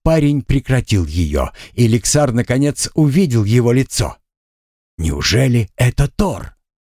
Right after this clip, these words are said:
Старший офицер стражей. Но как такое возможно? Лексар и Тор смотрели друг другу в глаза, и император покачал головой,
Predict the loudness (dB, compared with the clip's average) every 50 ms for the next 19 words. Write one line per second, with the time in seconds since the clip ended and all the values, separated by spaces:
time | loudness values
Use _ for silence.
0 | _ _ -18 -16 -12 -8 -6 -6 -4 -2 0 0 0 0 -2 -2 0 0 0 0
1 | 0 -2 -2 0 0 0 -2 0 0 0 0 -2 -4 -4 -4 -2 -2 -2 -2 -2
2 | -4 -6 -8 -12 _ _ _ _ _ _ _ _ _ _ _ _ _ -2 0 2
3 | 2 2 2 0 0 -4 -8 -8 -4 -2 -2 -2 -2 -2 -2 -4 -2 -2 0 0
4 | 2 2 0 0 -2 -2 -2 -2 -2 -2 -2 -4 -8 -12 -16 -20 _ _ _ _
5 | _ _ _ _ -18 -16 -14 -6 -2 0 0 0 0 0 0 0 0 0 -2 -4
6 | -6 -6 -4 -4 -2 0 0 0 0 0 -2 -4 -4 -2 -2 0 0 0 0 2
7 | 2 0 0 0 0 -2 -2 -2 -2 0 0 0 2 0 -2 0 0 -2 0 0
8 | 0 0 -2 -2 -2 -4 -8 -16 -20 _ -4 -2 -2 0 0 0 0 2 2 2
9 | 2 0 0 0 -2 -4 -2 -2 -4 -2 -2 -2 -2 0 0 0 0 0 0 0
10 | 0 0 0 2 2 0 0 -2